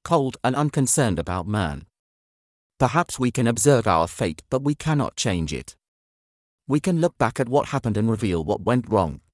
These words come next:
but we cannot stop what will happen due to our modern-day activities. Mankind is always reacting to what happened in the past.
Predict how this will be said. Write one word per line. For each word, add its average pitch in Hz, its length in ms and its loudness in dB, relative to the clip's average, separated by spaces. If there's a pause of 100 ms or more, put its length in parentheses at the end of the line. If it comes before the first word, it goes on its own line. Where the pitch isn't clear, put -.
but 110 100 0
we 143 140 -2
cannot 147 340 -2
stop 113 320 -2
what 98 160 0
will 123 140 0
happen 131 340 -2
due 92 200 -2
to 117 140 -4
our 113 200 0
modern-day 95 480 0
activities. 101 760 -6 (960)
Mankind 143 540 2
is 113 100 -2
always 156 340 -2
reacting 107 440 -2
to 139 100 -2
what 135 220 0
happened 92 360 -4
in 71 100 -6
the 82 80 -6
past. 76 540 -6